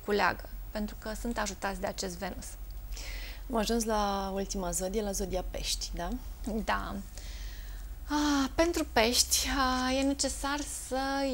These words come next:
Speaker 1: iasă din tărâmul iluziilor, din tărâmul amăgirilor, pentru că Peștii, cu acest Mercur retrograd în zodia lor, ah, s-ar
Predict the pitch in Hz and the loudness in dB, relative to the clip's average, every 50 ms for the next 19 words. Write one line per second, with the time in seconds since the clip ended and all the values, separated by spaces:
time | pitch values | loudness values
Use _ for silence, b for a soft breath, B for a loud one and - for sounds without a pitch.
0 | 226 185 185 220 247 269 285 269 - - - 277 269 233 208 202 190 185 220 240 | 0 0 2 2 2 2 0 -2 -4 -2 0 2 4 4 2 2 0 0 2 4
1 | 254 262 262 262 254 254 247 247 - 220 220 226 240 247 247 247 240 220 - 208 | 4 4 4 4 4 2 2 0 0 0 2 4 4 4 6 4 4 4 2 2
2 | 202 202 208 208 - - 185 - - - - 202 196 196 202 226 233 233 - - | 2 4 2 2 2 2 0 0 -2 -4 -4 -4 -2 0 2 4 2 2 2 0
3 | 214 214 214 233 240 240 240 233 233 233 226 226 226 B B B B B B B | 0 2 2 2 4 4 4 4 4 4 4 2 2 B B B B B B B
4 | - - 220 220 220 220 220 185 - 220 226 220 175 175 - 190 - 185 - - | 0 2 4 4 4 2 2 2 2 4 4 4 2 2 -2 -2 -4 -4 -6 -4
5 | - 247 254 285 294 277 277 285 277 277 - - - 202 202 214 233 233 233 - | -2 0 2 2 2 2 2 -2 -4 -4 -4 -6 -4 -2 0 0 0 -2 -2 -4
6 | - - 214 196 190 - - - - - 196 214 - - - 180 208 233 - - | -4 -2 0 0 2 0 -2 -2 -2 -4 -4 -4 -6 -4 -2 -2 -2 0 0 0
7 | 269 269 269 - 254 269 277 269 - - - - 226 233 233 220 208 208 214 - | 0 0 0 0 0 0 0 -2 -4 -6 0 4 4 4 6 4 4 2 2 2
8 | - 254 269 262 247 208 208 190 185 185 185 185 - - - - 196 214 233 240 | 2 2 4 4 2 2 0 0 0 -2 -2 -4 -6 -10 -8 -4 -2 0 0 0
9 | 233 - 208 208 208 220 240 254 254 254 - - 208 202 214 208 180 - - - | 0 0 0 0 4 4 4 4 4 0 -4 -4 -2 0 2 2 4 4 2 0
10 | - B B B B B B B B B B B B B - - 254 254 254 254 | -2 B B B B B B B B B B B B B 0 2 4 4 6 6
11 | 254 254 254 254 254 247 247 247 240 - - 294 | 6 4 4 4 4 2 2 0 0 0 -2 -2